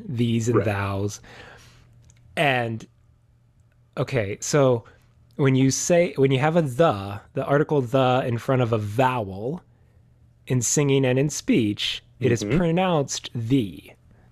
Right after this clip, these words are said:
Speaker 1: So, or is that more for singing? 'Cause I suppose people can say the impossible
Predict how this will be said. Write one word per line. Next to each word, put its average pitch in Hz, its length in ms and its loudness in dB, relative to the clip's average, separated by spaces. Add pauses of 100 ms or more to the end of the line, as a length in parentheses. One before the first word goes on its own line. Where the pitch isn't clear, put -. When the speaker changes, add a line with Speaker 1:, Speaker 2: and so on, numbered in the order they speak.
(380)
Speaker 1:
So, 139 680 2 (1000)
or 180 200 2 (140)
is 180 100 2
that 381 160 4
more 247 140 6
for 226 160 -2
singing? 160 400 0 (160)
'Cause 196 160 0
I 220 80 6
suppose 311 320 0
people 135 300 -2
can 113 140 -4
say 113 220 2
the 110 240 0
impossible 104 840 -4